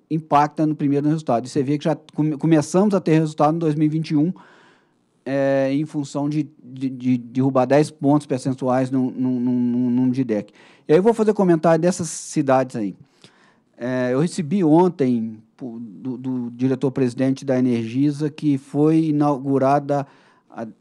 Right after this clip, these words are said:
foi desligada a décima terceira usina térmica de sistema isolado de, de Rondônia. Então, assim,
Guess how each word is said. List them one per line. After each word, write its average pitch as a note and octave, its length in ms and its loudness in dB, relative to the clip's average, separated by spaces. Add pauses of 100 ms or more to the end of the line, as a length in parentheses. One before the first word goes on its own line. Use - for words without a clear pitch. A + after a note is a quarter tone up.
(100)
foi D#3+ 540 -2
desligada D#3 920 2
a C#3 40 2
décima E3 400 0
terceira D3+ 440 0
usina C#3+ 360 2
térmica C#3 500 -2
de C3+ 120 -8
sistema C#3 280 -2
isolado C3 880 -2
de, A2+ 380 -8
de B2 160 -6
Rondônia. B2 420 0 (420)
Então, C#3 120 -12
assim, C#3 340 -4